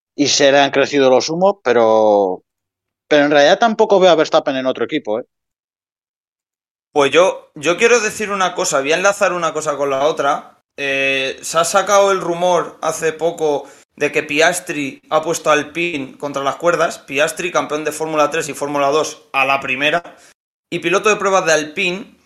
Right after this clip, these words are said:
Speaker 2: Lo quiero encadenar un poco con Red Bull porque creo que Verstappen ahora ya no está, fíjate que es campeón del mundo, ¿eh?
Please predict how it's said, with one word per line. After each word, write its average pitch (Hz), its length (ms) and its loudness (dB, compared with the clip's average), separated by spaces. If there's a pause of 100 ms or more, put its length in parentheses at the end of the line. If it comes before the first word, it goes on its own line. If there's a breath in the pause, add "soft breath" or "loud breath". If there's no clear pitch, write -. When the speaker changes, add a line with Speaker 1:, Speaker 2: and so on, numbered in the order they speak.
(340)
Speaker 2:
Lo 143 200 -2
quiero 196 180 0
encadenar 220 400 0
un 202 140 -8
poco 180 240 -4
con 170 160 -4
Red 151 160 -2
Bull 175 180 -2
porque 147 280 -4
creo 170 140 -8
que 208 80 -6
Verstappen 214 520 -2
ahora 196 260 2
ya 185 140 -4
no 196 80 -6
está, 190 540 0
fíjate 220 360 -6
que 220 100 -10
es 196 80 -8
campeón 170 300 -2
del 143 100 -2
mundo, 131 280 -4
¿eh? - 140 -8